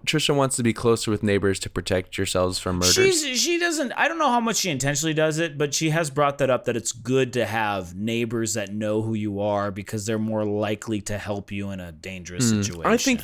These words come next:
Speaker 1: I think having neighbors is, even though I earlier in the pod said I'd prefer to
Speaker 2: You hate
Speaker 1: not
Speaker 2: neighbors and
Speaker 1: No, I
Speaker 2: have
Speaker 1: don't
Speaker 2: nothing to
Speaker 1: hate
Speaker 2: do
Speaker 1: them.
Speaker 2: with them.
Speaker 1: Well, <sighs> hate's a strong word, but I like, I would like to not have to think about how loud I play my movies or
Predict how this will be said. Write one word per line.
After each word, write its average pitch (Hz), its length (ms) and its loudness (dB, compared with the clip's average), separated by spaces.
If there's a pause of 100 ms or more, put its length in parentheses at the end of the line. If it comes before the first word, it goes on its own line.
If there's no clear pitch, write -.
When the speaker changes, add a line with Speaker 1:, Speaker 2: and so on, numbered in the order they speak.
(120)
Speaker 1:
I 170 120 4
think 208 380 -2
having 135 340 0
neighbors 113 400 2
is, 101 200 -2
even 139 220 2
though 123 140 4
I 104 160 2 (520)
earlier 117 380 6
in 104 80 2
the 101 80 2
pod 95 320 0
said 95 240 4
I'd 87 260 0
prefer 95 400 0
to 85 200 -4 (100)
Speaker 2:
You 117 140 -4
hate 98 240 -4
Speaker 1:
not 98 240 0
Speaker 2:
neighbors 98 160 -6
and 120 80 2
Speaker 1:
No, 123 80 6
I 117 60 6
Speaker 2:
have 127 80 2
Speaker 1:
don't 143 100 0
Speaker 2:
nothing 98 80 -4
to 92 80 0
Speaker 1:
hate 95 100 0
Speaker 2:
do 98 60 -8
Speaker 1:
them. 87 140 0
Speaker 2:
with 90 80 -6
them. 101 100 0
Speaker 1:
Well, 269 340 4 (140)
<sighs> 226 100 -4 (480)
hate's 185 240 0
a 123 60 -2
strong 120 400 2
word, 92 260 2 (420)
but 143 340 0 (300)
I 147 100 2
like, 170 340 2
I 151 80 4
would 160 120 2
like 175 180 2
to 160 100 -2
not 123 160 4
have 117 140 2
to 110 80 0
think 104 220 0
about 90 260 0
how 92 180 0
loud 87 260 0
I 85 180 -2 (360)
play 98 180 -2
my 90 140 0
movies 87 520 -2
or - 240 -2